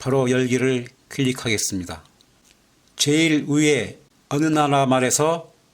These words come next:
어느 나라 말로 번역을 할 것인지를 우선 정해야 됩니다. 가령 영어를 사용하는 나라에 여행 중이라고 가정하고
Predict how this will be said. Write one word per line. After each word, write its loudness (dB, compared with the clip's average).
어느 0
나라 2
말로 0
번역을 0
할 -4
것인지를 0
우선 -4
정해야 0
됩니다. -6
가령 -2
영어를 0
사용하는 0
나라에 0
여행 0
중이라고 -2
가정하고 -4